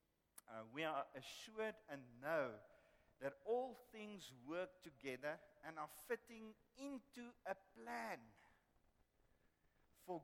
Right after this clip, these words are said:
good to and for those who love God and are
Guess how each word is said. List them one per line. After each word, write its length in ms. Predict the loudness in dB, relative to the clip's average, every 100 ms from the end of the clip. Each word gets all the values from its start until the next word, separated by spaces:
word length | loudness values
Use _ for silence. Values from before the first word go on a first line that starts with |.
| -4
good 280 | -4 -4 -4 -12 -20 -20 -20 -20 -12
to 260 | -4 -2 -4 -4
and 280 | -2 -2 -2 -12 -20 -20 -6
for 140 | -4
those 540 | 0 2 4 2 -2 -8 -4
who 80 |
love 320 | 0 4 4 4 0
God 300 | 2 4 2 -4 -20 -20 -20 -20 -20 -20 -8
and 200 | -4 0
are 120 | 0